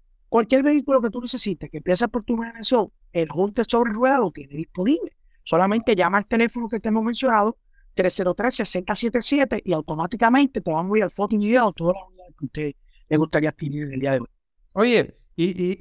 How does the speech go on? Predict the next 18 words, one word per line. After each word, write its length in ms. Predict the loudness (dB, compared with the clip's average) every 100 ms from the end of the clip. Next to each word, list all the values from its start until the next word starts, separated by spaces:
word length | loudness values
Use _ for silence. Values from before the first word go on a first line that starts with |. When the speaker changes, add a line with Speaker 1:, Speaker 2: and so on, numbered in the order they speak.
| -2
Speaker 2:
y 40 |
esa 200 | 0 2
misma 240 | 4 4 4
ventaja 380 | 2 2 2 2
que 80 |
tú 80 | 0
estás 180 | 0 2
hablando, 600 | 4 4 4 2 0 -4 _ _ _ _ -20
eh, 60 | -6
hace 400 | 0 2 4 4
un 160 | 0 2
tiempo 300 | 0 2 2
atrás, 260 | 4 2
hace 180 | 0 -2
unos 160 | 0 0
meses 300 | 0 2 2
atrás, 320 | 2 2 0 _ _ -4
eh, 580 | 0 0 0 0 0